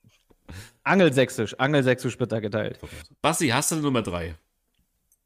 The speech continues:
Speaker 1: Ich hab eine Nummer drei, ich, äh, und zwar, ähm, Johnny Malibu und
Speaker 2: Hm.
Speaker 1: seine Rettungsboje.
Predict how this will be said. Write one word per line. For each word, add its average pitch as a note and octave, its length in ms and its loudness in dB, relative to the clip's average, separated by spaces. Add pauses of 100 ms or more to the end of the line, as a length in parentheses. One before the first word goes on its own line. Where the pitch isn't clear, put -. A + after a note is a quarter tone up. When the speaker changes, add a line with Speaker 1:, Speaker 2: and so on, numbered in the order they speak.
(120)
Speaker 1:
Ich - 200 -12
hab - 140 -8
eine F3+ 100 -2
Nummer D#3 280 0
drei, A#2 360 -2 (100)
ich, - 200 -12 (100)
äh, C3+ 380 6
und C#3+ 240 -4
zwar, F#3+ 640 -2 (440)
ähm, C#3+ 500 2
Johnny A#3 280 2
Malibu A#3+ 600 2
und G#3 260 0
Speaker 2:
Hm. G#3+ 80 -6
Speaker 1:
seine F3+ 340 2
Rettungsboje. D3+ 680 0